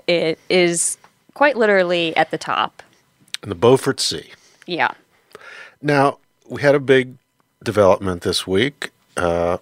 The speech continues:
Speaker 2: maybe it was anticlimactic, but the administration, the Biden administration, approved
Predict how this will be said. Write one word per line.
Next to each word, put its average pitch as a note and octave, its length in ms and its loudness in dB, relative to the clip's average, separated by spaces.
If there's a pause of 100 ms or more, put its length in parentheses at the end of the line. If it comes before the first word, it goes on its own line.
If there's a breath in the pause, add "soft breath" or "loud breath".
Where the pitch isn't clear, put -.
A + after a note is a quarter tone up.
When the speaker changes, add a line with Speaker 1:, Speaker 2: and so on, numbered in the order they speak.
Speaker 2:
maybe F#2+ 280 -2
it - 60 -4
was F2+ 140 -8
anticlimactic, F#2 1000 -6
but F#2 200 -6
the F#2+ 140 -6
administration, G2+ 720 -2
the E2+ 60 -18
Biden G2 260 -2
administration, F#2 640 -10
approved A#2 720 4